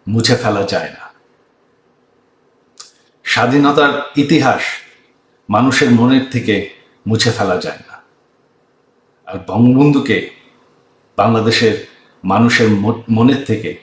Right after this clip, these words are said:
মুছে ফেলা যায় না। বত্রিশ নম্বর একটি বাড়ি, বাড়িটি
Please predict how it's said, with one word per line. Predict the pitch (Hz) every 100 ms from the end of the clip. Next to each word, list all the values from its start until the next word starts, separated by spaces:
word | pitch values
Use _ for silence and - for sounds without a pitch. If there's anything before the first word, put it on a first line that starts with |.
| _ 90
মুছে | 98 104 -
ফেলা | 98 85
যায় | 82 - -
না। | - - _ _ _ _ _ _ _ _ _ _ _ _ _ _ _ _
বত্রিশ | 110 143 147 143
নম্বর | 139 135 123
একটি | 113 113
বাড়ি, | - - - _ _ _ _ _ _ _ _ _ _ _ _ _ _ _ _ _ _ - _ _ _ 101
বাড়িটি | 98 117 127 135 131 117